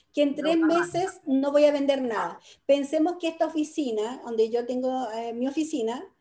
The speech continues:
Speaker 1: vale trescientos cincuenta mil pesos el arriendo. Y si yo estuviera comenzando ahora y no vendo nada, los tre-, tres primeros meses el arriendo lo tengo que pagar igual. A eso me refiero. Gastos que estamos obligados a pagar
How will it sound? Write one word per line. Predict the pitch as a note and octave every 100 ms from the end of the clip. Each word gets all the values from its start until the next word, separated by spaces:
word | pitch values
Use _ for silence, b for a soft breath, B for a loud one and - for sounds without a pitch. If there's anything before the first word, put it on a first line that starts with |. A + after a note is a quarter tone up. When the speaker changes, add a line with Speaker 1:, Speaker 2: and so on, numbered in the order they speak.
| b b b
Speaker 1:
vale | B3 C4+ C#4+
trescientos | C#4+ C#4+ D4 D4
cincuenta | D4 C#4 C4 C4
mil | C4 C#4
pesos | D#4+ E4
el | E4
arriendo. | D4+ B3 F#3+ F#3+ F3 -
Y | A3
si | - A#3+
yo | D4
estuviera | D4+ D#4+ D#4+ D#4+
comenzando | C#4+ D4 D4 D4+ D#4+
ahora | D#4 A3 A3 D#4+ G4 _ _ _ _ _ _ -
y | A#3
no | A3+
vendo | A3 A#3 G#3+
nada, | G3 G3 D4
los | D4 B3+
tre-, | A#3 A3+ A3 _
tres | A3+ A#3
primeros | A#3+ A#3+ A#3
meses | A#3 A#3+ C4+ C#4+ _
el | A3 G#3+
arriendo | G3+ G3+ A3 A#3
lo | A3
tengo | G#3 A3
que | A3
pagar | G3 F3 F#3+
igual. | F3+ E3 F3+ E3 D#3+ _ _
A | F#3
eso | A3+ A#3
me | A3+
refiero. | A3 A3 F#3 D#3+
Gastos | F#3 B3+ - - G#4 G#4+ b b
que | A3
estamos | A3+ A#3 C4 C4
obligados | A3+ G#3+ G3 A#3 D#4 G4+ G#4 -
a | B3
pagar | B3 A#3 C4+ F#4+